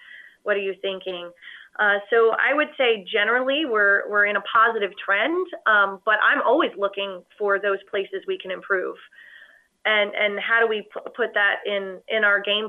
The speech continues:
plan to make sure we're, we're really actively listening, uh, to what they need? Um, the Pay It Forward program, I think I mentioned that earlier. That's another way we get feedback because we actually get volunteers of sites, uh, folks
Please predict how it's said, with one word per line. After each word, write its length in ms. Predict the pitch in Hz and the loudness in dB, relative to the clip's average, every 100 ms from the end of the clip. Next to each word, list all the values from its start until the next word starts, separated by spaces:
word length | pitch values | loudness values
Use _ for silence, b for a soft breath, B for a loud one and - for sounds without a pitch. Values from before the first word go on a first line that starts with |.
| 214 | -4
plan 300 | 196 190 185 | -4 -4 -6
to 80 | 196 | -6
make 160 | 185 - | -6 -4
sure 180 | 196 185 | -2 -2
we're, 340 | 185 180 175 175 | 2 2 0 -2
we're 240 | 180 175 175 - | -2 -2 -4 -12
really 340 | 196 214 196 - | -6 -2 0 0
actively 440 | 180 - 180 185 | -2 -4 -8 -6
listening, 500 | 180 180 190 185 175 - _ | -4 -6 -8 -10 -10 -18 _
uh, 220 | 185 175 185 - | -6 -6 -8 -10
to 80 | 180 | -6
what 200 | 180 180 | -6 -6
they 160 | 180 | -8
need? 380 | 185 185 185 185 _ b b b b b | -8 -12 -12 -16 _ b b b b b
Um, 380 | - 208 202 202 - _ | 0 2 2 0 -12 _
the 140 | 220 | -6
Pay 160 | 233 370 | -2 0
It 200 | 659 - | 0 2
Forward 380 | 269 285 254 233 | 4 4 2 0
program, 380 | 233 208 208 | 0 0 0
I 80 | 196 | 0
think 160 | 185 226 | -4 -8
I 40 | 208 | -10
mentioned 320 | 220 220 208 | -10 -8 -6
that 180 | 190 196 | -4 0
earlier. 380 | 208 208 190 185 | 2 2 0 -2
That's 180 | 233 | -4
another 320 | 254 226 208 220 | -2 0 2 0
way 140 | 196 | -2
we 140 | 190 | -4
get 180 | 190 - _ | -8 -12 _
feedback 560 | 202 196 208 220 233 - | -12 -4 0 0 -2 -10
because 460 | 202 - 196 190 - b b b b b 262 | -12 -2 -2 -2 -8 b b b b b -2
we 120 | 349 | 0
actually 260 | 339 - 240 | 0 0 0
get 200 | 233 196 | 0 0
volunteers 840 | 214 226 202 - - 240 190 - - _ 202 | 2 2 0 -6 -4 0 0 -2 -12 _ -4
of 140 | 196 - | -2 -2
sites, 320 | 208 202 196 - _ _ | 0 0 -2 -10 _ _
uh, 180 | 202 190 190 | 0 0 0
folks 240 | 220 208 | -4 -4